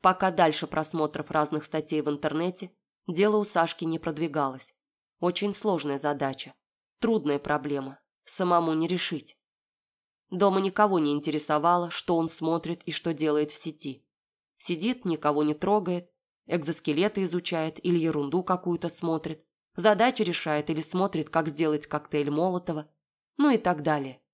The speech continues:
И вот, всё-таки его ноги переступили этот порог.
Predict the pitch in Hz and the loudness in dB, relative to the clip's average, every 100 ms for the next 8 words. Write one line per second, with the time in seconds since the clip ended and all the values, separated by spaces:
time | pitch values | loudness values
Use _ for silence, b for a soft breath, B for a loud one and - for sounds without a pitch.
0 | _ _ _ _ _ - 220 175 147 - | _ _ _ _ _ 0 2 2 0 -4
1 | _ _ _ _ _ _ - 185 175 165 | _ _ _ _ _ _ -2 0 0 -4
2 | 165 156 156 156 196 180 185 - 196 175 | -2 2 2 4 2 0 -6 -2 0 0
3 | - 175 165 156 165 - 151 151 - 160 | 0 -4 -4 -2 -2 -2 -6 -6 -6 -2
4 | 151 139 - | -2 -4 -10